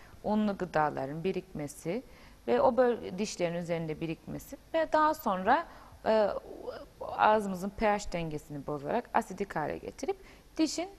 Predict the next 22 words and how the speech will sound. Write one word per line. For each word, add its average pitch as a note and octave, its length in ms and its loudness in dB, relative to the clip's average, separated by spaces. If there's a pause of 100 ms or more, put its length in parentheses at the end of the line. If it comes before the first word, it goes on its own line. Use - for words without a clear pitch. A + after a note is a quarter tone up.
(400)
e, C4+ 180 4
mine-, C4+ 320 2
organik A3 520 2
yapısını, D#3+ 440 -6
yani D#3+ 140 -4
mine F3+ 240 0
dediğimiz D3 480 -6
kısmı - 480 -6
eritip G#3 400 -4
daha G#3+ 160 4
sonra E3+ 320 -6
dentine D#3 500 -2
ulaşıyoruz. C#3+ 480 -6
Daha A#3+ 160 6
sonra B3+ 200 -2
pulpaya G3 500 2
kadar B3 240 4
gidiyor C4 400 2
ve D#4+ 60 4
kanal C4 320 4
tedavisi D#3+ 600 0
gerektiriyor. - 720 -6